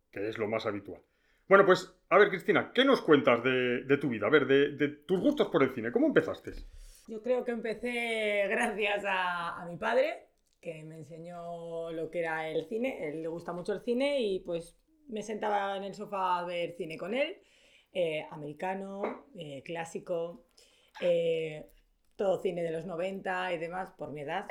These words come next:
Speaker 2: muy cine de los
Speaker 1: Ya está, ya
Speaker 2: noventa.
Speaker 1: está, la joven, la joven.
Speaker 2: <laughs>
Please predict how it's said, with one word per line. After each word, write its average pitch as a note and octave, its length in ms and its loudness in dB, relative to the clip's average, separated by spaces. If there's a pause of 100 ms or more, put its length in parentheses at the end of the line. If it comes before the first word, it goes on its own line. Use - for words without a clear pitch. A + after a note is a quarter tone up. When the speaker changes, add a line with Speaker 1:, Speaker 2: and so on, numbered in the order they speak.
Speaker 2:
muy D#3 300 -12
cine D3 240 -12
de D3 100 -10
los D3 100 -8
Speaker 1:
Ya A#2 60 0
está, B2+ 180 0
ya A2+ 100 4
Speaker 2:
noventa. G#2+ 180 0
Speaker 1:
está, G#2 40 0
la G#2 140 0
joven, A#2 240 0
la G#2+ 60 -2
joven. A#2 420 0
Speaker 2:
<laughs> - 40 -18